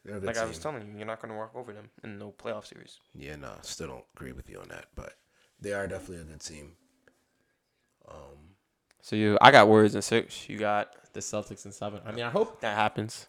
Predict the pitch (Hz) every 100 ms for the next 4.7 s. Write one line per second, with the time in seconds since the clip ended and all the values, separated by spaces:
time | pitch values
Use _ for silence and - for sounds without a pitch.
0 | _ 127 87 87 85 82 76 73 - -
1 | - - - 110 117 123 117 127 131 131
2 | 143 - - 147 151 147 196 214 - -
3 | - - - - - - 151 143 127 120
4 | - 123 107 107 107 107 98